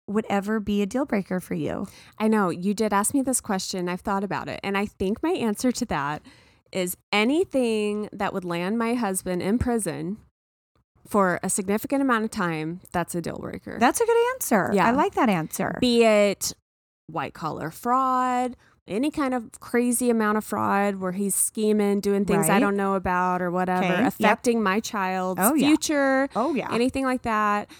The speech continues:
Speaker 2: Um, obviously, like, murder, anything he can do where he's convicted by twelve jury members to go serve a sentence in prin-, prison, I'm out. Peace.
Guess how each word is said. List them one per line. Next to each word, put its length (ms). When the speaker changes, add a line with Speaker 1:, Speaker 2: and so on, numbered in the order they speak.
Speaker 2:
Um, 240
obviously, 520
like, 260
murder, 840
anything 540
he 160
can 220
do 400
where 120
he's 260
convicted 720
by 220
twelve 420
jury 260
members 640
to 100
go 140
serve 460
a 80
sentence 560
in 120
prin-, 280
prison, 480
I'm 140
out. 240
Peace. 480